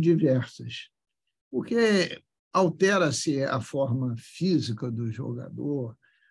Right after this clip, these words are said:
as táticas de jogo, né? Então, é muito difícil de você fazer essas comparações, né?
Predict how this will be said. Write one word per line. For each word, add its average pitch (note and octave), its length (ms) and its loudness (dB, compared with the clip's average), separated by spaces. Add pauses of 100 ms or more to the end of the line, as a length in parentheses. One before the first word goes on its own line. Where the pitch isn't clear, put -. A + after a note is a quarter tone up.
(120)
as D#3 240 -6
táticas D#3+ 600 -2
de A#2+ 140 -4
jogo, B2 720 0
né? E3+ 200 -6 (380)
Então, G#3+ 400 -2
é G#3 100 0
muito G#3 220 4
difícil F#3+ 680 0
de D3 120 0
você D3+ 440 -2
fazer C3+ 1800 -4
essas C3+ 420 -4
comparações, D#3 1300 -2
né? D#3 140 -2